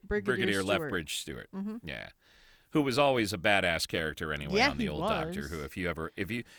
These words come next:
Speaker 2: and he dates back all the way to Patrick Troughton,
Speaker 1: Yes,
Speaker 2: Doctor Who.
Speaker 1: yes. Patrick Troughton and
Speaker 2: So
Speaker 1: pretty much all of Jon Pertwee.
Speaker 2: All of Jon Pertwee, some of Tom Baker.
Speaker 1: Yeah, and he made some appearances throughout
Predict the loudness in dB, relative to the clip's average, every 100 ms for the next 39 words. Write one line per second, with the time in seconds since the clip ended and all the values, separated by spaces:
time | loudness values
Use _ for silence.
0 | -10 -2 0 0 0 2 2 2 0 0
1 | 2 0 2 0 0 -2 -2 -2 -6 -8
2 | 2 2 2 -6 -16 -20 _ _ _ -4
3 | 2 2 2 -4 -8 -8 -8 -6 -8 -10
4 | -16 -2 -2 -2 -4 0 0 0 -4 -4
5 | 0 0 0 -8 _ -4 -2 0 -2 -2
6 | 2 4 4 0 -2 -4 -4 -8 -12 -12
7 | -16 -18 _ _ _ _ _ _ _ _
8 | _ 6 8 6 2 2 2 0 -2 0
9 | 0 0 2 2 2 2 -2 -6 _ _
10 | _ _ -2 2 2 2 4 4 4 -2
11 | -6 0 0 0 -2 -2 -2 -4 -2 -2
12 | -4 -10 _ _ _ 0 2 2 0 -2
13 | -2 -4 -6 -6 -4 -6 -6 -6 -10 -12
14 | -12 -10 -8 -10 -10